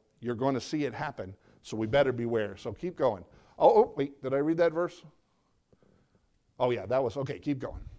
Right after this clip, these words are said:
Warning about false prophets. We just read it. Jesus teaches us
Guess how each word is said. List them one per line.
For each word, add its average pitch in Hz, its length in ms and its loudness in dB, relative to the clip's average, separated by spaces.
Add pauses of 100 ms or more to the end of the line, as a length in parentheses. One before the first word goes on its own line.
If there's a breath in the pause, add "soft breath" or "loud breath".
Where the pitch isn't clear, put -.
(680)
Warning 226 420 8
about 196 320 8
false 190 280 6
prophets. 127 480 2
We 151 100 0
just 165 240 2
read 131 160 4
it. 120 140 -4
Jesus 226 540 2
teaches 196 520 -2
us 170 380 2